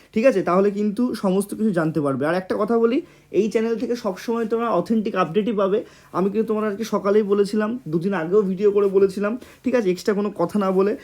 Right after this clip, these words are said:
তা তোমাদের কিন্তু রেজাল্ট অবশেষে বেরিয়ে গেছে। তা তোমরা দেখতেই পাচ্ছ আমি রিক্রুট-, উম, তোমাদের ডব্লিউপি, পিআরবির অফিসিয়াল ওয়েবসাইটে আছি।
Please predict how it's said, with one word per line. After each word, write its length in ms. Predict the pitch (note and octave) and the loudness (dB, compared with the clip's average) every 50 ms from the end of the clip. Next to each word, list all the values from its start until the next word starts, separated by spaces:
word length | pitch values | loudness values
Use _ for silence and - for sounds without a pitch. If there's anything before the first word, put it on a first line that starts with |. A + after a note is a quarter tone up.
| - - - _ | -14 -20 -8 _
তা 100 | F3 E3 | -2 -2
তোমাদের 280 | F#3 F#3 G3 G3+ G3+ | 0 2 2 0 0
কিন্তু 200 | G3 G#3+ G#3+ A#3+ | 0 -2 -2 0
রেজাল্ট 420 | A3+ F#3 F3+ F3+ A3 A#3 C4 - F#3 | 2 4 4 4 4 2 2 0 2
অবশেষে 360 | F3 F3 F#3 G3+ G3+ G#3+ G#3+ | 2 2 2 2 2 2 4
বেরিয়ে 260 | E3 E3+ D#3 E3 D#3 | 4 4 4 4 4
গেছে। 220 | C#3+ C#3 C3 - | 2 0 -2 -2
তা 80 | C#3 F3 | -4 -2
তোমরা 200 | E3+ G3+ G3+ G#3 | -2 0 -2 0
দেখতেই 300 | F3+ F#3 F3+ - - G#3+ | 0 -2 -2 0 0 0
পাচ্ছ 280 | G3+ A3 A3 A3 - B3+ | 0 0 -2 -2 -2 -2
আমি 100 | G#3+ G#3 | 0 0
রিক্রুট-, 280 | F#3+ F3 F#3 G3+ F#3+ | -2 -4 -4 -6 -6
উম, 400 | F3 C3+ D3+ D3 D3+ D3+ D3+ D3 - - | -6 -6 -4 -4 -2 0 0 -2 -2 -2
তোমাদের 340 | F#3+ F#3+ F#3 F#3 G3 G3 F#3+ - - - - _ G3 | -2 0 2 2 2 2 0 -4 -12 -20 -12 _ 0
ডব্লিউপি, 640 | F#3 F3 E3+ F3 F#3 G#3 G#3+ G#3+ F#3+ G3 G#3+ A3 | 2 2 2 2 2 2 2 0 0 -2 -4 -4
পিআরবির 420 | G#3+ - G3 G3 G3 G3 F#3+ G#3 G#3 | -4 0 2 4 4 4 2 2 2
অফিসিয়াল 380 | F#3+ F3 F#3 F#3+ - A3+ G#3 | 2 2 2 0 0 0 2
ওয়েবসাইটে 420 | F#3 F3+ F#3 F#3 - G#3 G#3 G3+ G#3+ | 2 2 2 2 2 2 4 4 4
আছি। 280 | G3+ G3+ F#3 - C#4 | 2 2 2 -2 -4